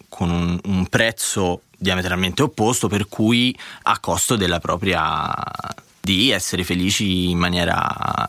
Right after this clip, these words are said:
aperta, non so, ognuno poi sceglie. Io non scendo a compromessi sulla mia identità,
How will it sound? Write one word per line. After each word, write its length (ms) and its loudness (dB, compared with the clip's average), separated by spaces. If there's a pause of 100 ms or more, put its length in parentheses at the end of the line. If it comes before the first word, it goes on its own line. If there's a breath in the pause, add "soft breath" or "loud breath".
aperta, 680 0
non 140 -2
so, 240 0
ognuno 360 2
poi 140 0
sceglie. 540 0
Io 380 2 (160)
non 240 -4
scendo 320 0
a 60 0
compromessi 520 -2
sulla 180 0
mia 120 2
identità, 500 0